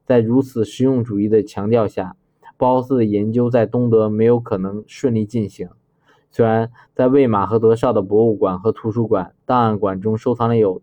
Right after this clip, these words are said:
大量包豪斯的文件，但是长期以来一直没有人去触动，直到一九九零年德国统一以后，这些文件才被解封。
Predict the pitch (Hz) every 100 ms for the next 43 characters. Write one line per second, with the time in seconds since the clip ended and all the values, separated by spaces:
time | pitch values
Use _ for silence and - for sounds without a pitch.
0 | - 127 110 107 104 113 110 113 113 98
1 | 95 98 110 95 _ _ _ _ - -
2 | _ 127 117 120 110 98 - _ _ -
3 | 156 135 160 135 107 117 131 131 127 135
4 | 110 101 117 120 131 - 139 104 92 -
5 | _ - 123 120 127 127 120 113 95 98
6 | 107 98 95 - _ _ _ _ _ _
7 | _ _ _ _ _ _ - 127 123 123
8 | 120 113 110 123 113 101 107 104 113 131
9 | 123 107 110 120 113 - 104 110 113 113
10 | - 92 - 113